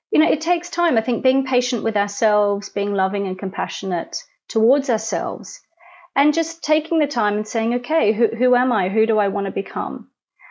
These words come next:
And then there are steps you can put to that later on. You can get a bit more tactical and say, "Okay, these are the steps," and you, you work backwards from where you want to get to, to put those steps together. But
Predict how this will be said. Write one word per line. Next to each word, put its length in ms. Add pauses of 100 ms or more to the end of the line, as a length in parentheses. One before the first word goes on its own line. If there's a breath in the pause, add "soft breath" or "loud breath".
(160 loud breath)
And 160
then 200
there 120
are 60
steps 480
you 80
can 160
put 360
to 100
that 200
later 360
on. 180
You 100
can 120
get 120
a 60
bit 180
more 140
tactical 560
and 140
say, 220
"Okay, 320
these 200
are 60
the 80
steps," 420
and 100
you, 100
you 180
work 320
backwards 440
from 180
where 120
you 140
want 140
to 40
get 280
to, 140
to 80
put 220
those 160
steps 300
together. 420
But 260